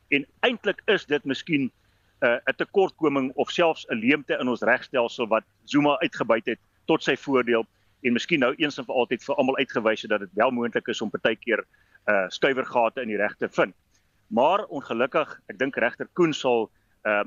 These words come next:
sal die regte ding doen en dit sal beteken hy moet vir Zuma miskien vir oulaas nog sy uitstelletjie toestaan. Eh, dit gaan beteken dat as die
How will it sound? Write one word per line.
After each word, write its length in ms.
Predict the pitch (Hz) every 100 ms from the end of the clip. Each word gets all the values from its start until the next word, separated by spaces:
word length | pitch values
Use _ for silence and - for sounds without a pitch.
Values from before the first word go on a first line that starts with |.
| -
sal 220 | - 117
die 100 | 110
regte 280 | 110 - 160
ding 220 | 120 107
doen 180 | 139 214
en 80 | 120
dit 120 | 117
sal 140 | 143
beteken 460 | 120 - 135 - 110
hy 180 | 104 113
moet 200 | 110 -
vir 120 | 113
Zuma 260 | 120 117
miskien 300 | 113 - 135
vir 140 | - 127
oulaas 340 | 147 131 113
nog 140 | 110 -
sy 100 | 110
uitstelletjie 540 | 113 - 135 113 - -
toestaan. 420 | 180 - 214 262 - - _ _ _ -
Eh, 320 | 104 104 104 101
dit 160 | 120
gaan 100 | 143
beteken 440 | 127 - 143 - 117
dat 200 | 107 -
as 140 | 104
die 280 | 117 104